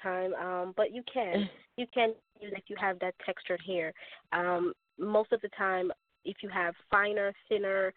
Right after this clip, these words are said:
Speaker 1: straighter hair, it may be a little bit too heavy for your hair, but e-, even with that, it's just how much you use. A little go a long way. But it doesn't matter
Speaker 2: Right.
Speaker 1: your race. Um, textured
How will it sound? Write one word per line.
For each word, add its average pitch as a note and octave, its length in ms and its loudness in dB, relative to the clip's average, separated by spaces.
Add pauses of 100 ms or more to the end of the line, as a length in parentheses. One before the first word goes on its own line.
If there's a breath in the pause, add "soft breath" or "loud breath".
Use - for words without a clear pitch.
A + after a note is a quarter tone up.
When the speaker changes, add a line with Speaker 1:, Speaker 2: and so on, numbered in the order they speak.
(600 soft breath)
Speaker 1:
straighter A3+ 340 6
hair, G#3 340 4
it F#3 140 0
may G3 420 0
be G3 160 -2
a F#3 60 4
little F#3 220 -2
bit F3+ 160 -4 (120)
too C#4 160 0
heavy B3 380 2
for A3+ 100 4
your A3 160 0
hair, A3 280 2
but G3+ 180 2 (180)
e-, F3+ 60 0
even G#3 320 0
with G3 120 2 (120)
that, F3+ 320 6
it's - 160 -14
just F3 160 2 (160)
how F3+ 100 4
much F3 300 -2
you E3 100 -10
use. D#3 260 -10 (100)
A E3 60 -2
little E3 220 -2
go D#3+ 160 2
a D3+ 140 -2
long D#3+ 180 -4
way. C#3+ 220 4 (400 loud breath)
But A#3 140 6 (160)
it A3+ 100 0
doesn't A#3+ 300 2
matter F3 180 0
Speaker 2:
Right. E3+ 80 -4
Speaker 1:
your E3+ 120 -6
race. E3 280 -6 (140)
Um, E3+ 420 -4 (200)
textured G3 460 -2